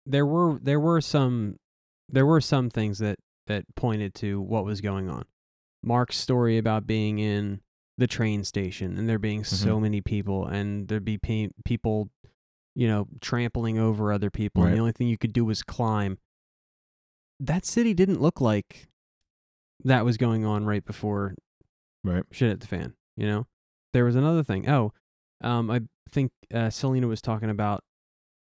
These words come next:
Speaker 1: you know, you saw the riots on the T V, but then they didn't go away. They showed up at your front door.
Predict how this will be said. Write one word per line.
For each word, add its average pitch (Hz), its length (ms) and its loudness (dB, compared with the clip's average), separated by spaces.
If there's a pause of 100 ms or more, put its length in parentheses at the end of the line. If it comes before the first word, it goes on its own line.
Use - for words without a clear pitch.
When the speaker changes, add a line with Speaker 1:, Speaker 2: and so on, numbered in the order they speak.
(100)
Speaker 1:
you 123 120 4
know, 113 120 4
you 110 100 2
saw 131 220 2
the 117 80 0
riots 117 320 0
on 113 100 0
the 104 80 0
T 113 240 -2
V, 104 400 -2 (360)
but 117 120 -2
then 135 160 4
they 151 80 6
didn't 139 220 2
go 123 180 4
away. 113 440 2
They 101 100 -2
showed 117 220 0
up 110 80 -2
at 110 80 -2
your 107 80 -2
front 113 340 -4
door. 98 380 -4